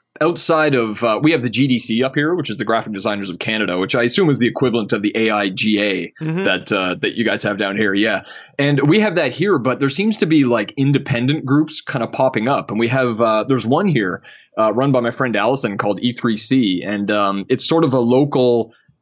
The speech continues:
Speaker 1: kind of, um, it's become a hub for designers and just creatives of all types that kind of get, get together once a month and just, uh,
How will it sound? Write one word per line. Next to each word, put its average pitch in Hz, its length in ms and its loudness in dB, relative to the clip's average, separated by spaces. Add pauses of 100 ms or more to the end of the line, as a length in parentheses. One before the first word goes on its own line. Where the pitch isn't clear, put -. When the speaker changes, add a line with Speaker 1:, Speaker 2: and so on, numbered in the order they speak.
Speaker 1:
kind 127 220 0
of, 107 140 0 (260)
um, 107 440 2
it's 139 100 0
become 147 300 0
a 110 80 0
hub 123 360 0
for 113 220 -2
designers 123 640 -2
and 104 120 -2
just 104 160 -2
creatives 113 360 -2
of 98 80 -2
all 98 160 0
types 113 340 -4
that 185 140 -4
kind 110 160 -4
of 104 240 -8
get, 127 340 0
get 139 160 -2
together 120 260 2
once 113 300 0
a 113 40 -2
month 113 340 0
and 104 120 0
just, 104 300 -2
uh, 95 280 0